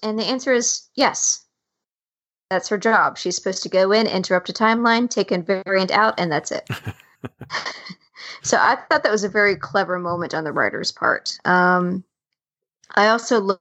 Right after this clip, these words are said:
Speaker 1: loved the speech that Loki gives later in the episode. I don't know how sincere he is with this, but it does give insight into his character. Um, he says, "I don't enjoy hurting people. I do it because I have to, because it's part of the illusion.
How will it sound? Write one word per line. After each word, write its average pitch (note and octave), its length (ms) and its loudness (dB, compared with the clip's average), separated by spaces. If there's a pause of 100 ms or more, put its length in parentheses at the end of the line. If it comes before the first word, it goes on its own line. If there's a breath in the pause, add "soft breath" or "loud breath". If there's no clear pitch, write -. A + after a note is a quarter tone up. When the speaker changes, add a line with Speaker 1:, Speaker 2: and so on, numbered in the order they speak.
Speaker 1:
loved F#3+ 380 2
the F#3+ 160 -2
speech - 400 -4
that F#3 240 0
Loki F3 320 0
gives F3+ 320 0
later F3 260 4
in F3 80 0
the F3 120 0
episode. F#3 580 2 (460 loud breath)
I B3 60 2
don't D4+ 160 4
know E4+ 140 4
how D4+ 180 4
sincere A3 540 -2
he A#3+ 180 -4
is B3 220 0
with C4 220 0
this, C4+ 220 2
but G#3 180 0
it F3 100 -6
does G3 280 2
give F#3+ 260 -2
insight F#3 420 2
into F#3+ 280 0
his F3+ 140 2
character. G#3 800 2
Um, F3+ 420 -2 (560 soft breath)
he - 120 -6
says, F#3 300 2
"I G#3 120 4
don't B3 200 4
enjoy A#3 500 0
hurting G#3 420 -2
people. F3+ 480 -4
I F3+ 80 2
do F#3+ 180 2
it G#3 140 2
because G3+ 280 0
I F3 100 4
have F3+ 480 0
to, - 440 -6 (720)
because G3+ 480 2
it's - 200 0
part G#3 340 -2
of F#3 100 -4
the F#3 120 0
illusion. E3 640 -4